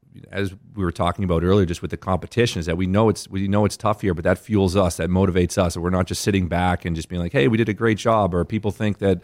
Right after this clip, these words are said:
the show is great. No, we're constantly evaluating. We're constantly looking for new things that we can bring to the show that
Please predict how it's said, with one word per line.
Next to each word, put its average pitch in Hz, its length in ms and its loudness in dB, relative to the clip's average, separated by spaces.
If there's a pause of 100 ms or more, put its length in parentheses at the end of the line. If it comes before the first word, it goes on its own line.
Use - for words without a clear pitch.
(220)
the 98 60 -2
show 98 260 2
is 90 80 2
great. 104 320 2
No, 95 140 2
we're 85 140 0
constantly 90 680 -4
evaluating. 85 560 -2
We're 80 80 -14
constantly 95 480 -8
looking 87 200 -6
for - 140 -14
new 85 220 -6
things 87 320 -8
that 85 60 -12
we 87 100 -12
can 82 160 -12
bring 87 260 -4
to 87 60 -2
the 82 80 -4
show 87 320 2
that 82 200 0